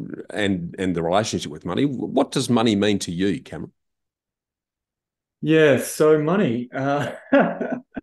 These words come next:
Speaker 2: it's funny, people, I, I know people who have household budgets and different, you know, apps for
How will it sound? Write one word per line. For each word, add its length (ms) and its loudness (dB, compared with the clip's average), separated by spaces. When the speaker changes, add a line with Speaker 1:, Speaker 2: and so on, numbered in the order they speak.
Speaker 2:
it's 160 -6
funny, 400 -6
people, 640 -6
I, 80 -6
I 240 -6
know 260 -2
people 340 -6
who 220 -6
have 320 -10
household 520 -12
budgets 800 -10
and 380 -14
different, 420 -10
you 120 -18
know, 220 -12
apps 360 -4
for 500 -10